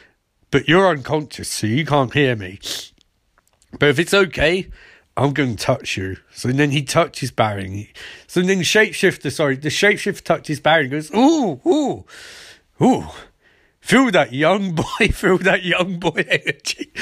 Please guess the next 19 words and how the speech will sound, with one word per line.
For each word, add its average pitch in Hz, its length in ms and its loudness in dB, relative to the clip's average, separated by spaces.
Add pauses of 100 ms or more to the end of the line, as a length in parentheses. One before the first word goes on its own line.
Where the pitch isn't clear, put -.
(260)
And 190 200 2
then 339 200 4
at 311 140 -2
this 294 220 -2
point, 214 400 -2
surely 277 360 0
you're 233 180 2
wondering, 208 380 0
okay, 143 460 0 (300)
okay, 190 360 4
so 160 240 -2 (480)
freeze, 240 520 2
freeze 247 340 -4
for 147 100 0
a - 20 0
second. 110 420 -2 (540)
So 185 220 2
the 190 160 -4
shapeshifter 202 960 2